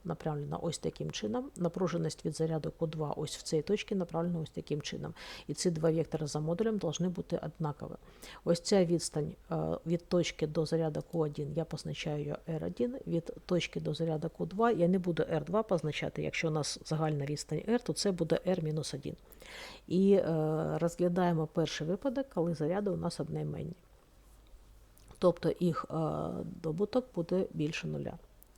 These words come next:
О, умовою рівноваги в цьому випадку, е, буде, е,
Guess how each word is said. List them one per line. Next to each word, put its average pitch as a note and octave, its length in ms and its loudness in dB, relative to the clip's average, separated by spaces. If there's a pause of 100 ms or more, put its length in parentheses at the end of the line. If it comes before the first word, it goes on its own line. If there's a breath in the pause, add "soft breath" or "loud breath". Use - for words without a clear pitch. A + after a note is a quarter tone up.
(640 loud breath)
О, D#3+ 80 -2
умовою G3 560 6
рівноваги E3+ 540 4
в G#3 60 -4
цьому A#3 300 -2
випадку, A3 540 0 (240)
е, A3 60 -12 (340)
буде, F3+ 320 6
е, C3+ 480 2